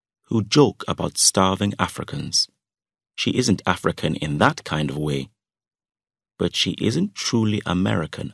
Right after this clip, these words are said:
either. When she was younger, Cinderella, Snow White, and all the other girls and princesses in the Disney films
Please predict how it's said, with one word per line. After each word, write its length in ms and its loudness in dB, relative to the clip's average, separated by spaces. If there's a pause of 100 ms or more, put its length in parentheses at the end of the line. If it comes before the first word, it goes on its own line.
either. 420 -4 (720)
When 320 0
she 180 -2
was 160 0
younger, 540 -2 (560)
Cinderella, 920 -2 (340)
Snow 480 0
White, 420 -4 (480)
and 240 -2
all 240 2
the 220 -2
other 240 -2
girls 600 -2
and 220 -4
princesses 760 -2
in 140 -4
the 120 -4
Disney 380 2
films 520 -2